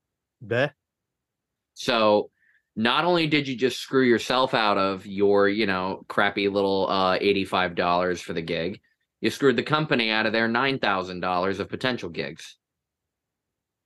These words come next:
Speaker 2: And so you're not even just representing yourself anymore. You're representing, uh,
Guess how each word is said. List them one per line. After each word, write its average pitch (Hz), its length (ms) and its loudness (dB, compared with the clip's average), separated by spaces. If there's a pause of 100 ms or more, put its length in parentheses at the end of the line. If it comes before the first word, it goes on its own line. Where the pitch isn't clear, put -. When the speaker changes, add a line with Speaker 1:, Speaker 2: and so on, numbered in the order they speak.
(640)
Speaker 2:
And 117 140 -2
so 131 100 -2
you're 123 120 2
not 139 200 2
even 143 160 -2
just 120 160 -6
representing 117 500 0
yourself 143 400 -2
anymore. 85 380 -4
You're 82 120 -4
representing, 90 840 -4 (260)
uh, 85 300 -6